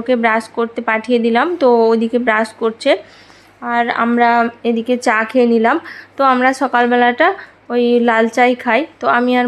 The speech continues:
মা এদিকে চা খেতে বসে পড়েছি, আর বাবা হচ্ছে ঘুমোচ্ছে। বাবা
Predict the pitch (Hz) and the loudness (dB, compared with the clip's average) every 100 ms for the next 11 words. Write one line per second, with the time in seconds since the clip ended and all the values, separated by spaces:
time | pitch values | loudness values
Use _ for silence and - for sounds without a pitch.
0 | 240 233 269 - 240 240 226 226 233 226 | 0 0 0 -2 -4 -2 -4 0 -2 0
1 | 240 240 226 226 233 233 226 226 269 285 | -2 -2 -2 -4 -2 0 0 -2 -8 -8
2 | - - - 240 226 233 233 233 233 220 | -16 -20 -16 -6 -2 -2 0 0 0 2
3 | 220 233 226 240 214 240 240 240 - 262 | 2 0 -2 -4 -2 0 0 0 -2 -2
4 | 349 - - _ - 233 226 220 | -2 -6 -20 _ -8 -2 0 2